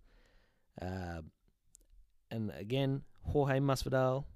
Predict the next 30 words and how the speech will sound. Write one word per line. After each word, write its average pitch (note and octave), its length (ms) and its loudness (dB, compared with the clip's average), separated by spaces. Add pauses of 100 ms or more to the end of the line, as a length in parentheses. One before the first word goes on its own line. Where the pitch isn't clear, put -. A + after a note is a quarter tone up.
(420)
he A2 180 -4
responded B2 520 0 (300)
to - 80 -12
Colby, D#2+ 400 -8 (1200)
uh, G#2 220 -4
to - 120 -6
which A2+ 140 -4
he G#2+ 80 -8
said, G2 340 -6 (440)
"I A2 60 -4
really C#3 300 4
want C#3 160 4
to A#2 60 0
hurt C#3+ 200 2
this - 180 -4
guy. F#2 280 -4 (720)
The G#2 180 -4
Ben C3+ 220 0
Askren C3 340 -2
fight A#2+ 240 -2
will G#2+ 120 -4
look G#2+ 140 -6
merciful A2 760 0
in G2 100 -8
comparison. G2+ 680 -8 (600)
The F#2+ 100 -8
fight B2 400 -2
will A2+ 120 -6
take A2 240 -6
place - 680 0